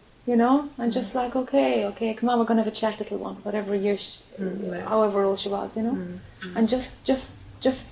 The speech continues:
Speaker 1: let her say every single thing she wants to say,
Speaker 2: Mm-hmm.
Speaker 1: every single thing. Let her express every emotion, everything.
Speaker 2: Mm-hmm.
Speaker 1: And if you're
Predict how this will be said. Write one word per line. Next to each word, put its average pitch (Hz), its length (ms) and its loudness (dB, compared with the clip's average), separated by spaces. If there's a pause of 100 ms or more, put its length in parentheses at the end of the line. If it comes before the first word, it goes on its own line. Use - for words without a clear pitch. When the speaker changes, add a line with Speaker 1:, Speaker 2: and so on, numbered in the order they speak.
Speaker 1:
let 247 160 6
her 269 80 10
say 277 260 12
every 277 220 10
single 277 300 8
thing 277 180 6
she 277 100 2
wants 285 200 4
to 302 60 0
say, 320 240 4
Speaker 2:
Mm-hmm. - 440 -2
Speaker 1:
every 240 200 8
single 294 300 2
thing. 254 200 -2 (540)
Let 233 100 4
her 233 80 8
express 233 440 4
every 277 300 10
emotion, 254 420 4
everything. 214 380 0
Speaker 2:
Mm-hmm. - 440 -10
Speaker 1:
And 214 100 2
if 208 140 0
you're 208 180 6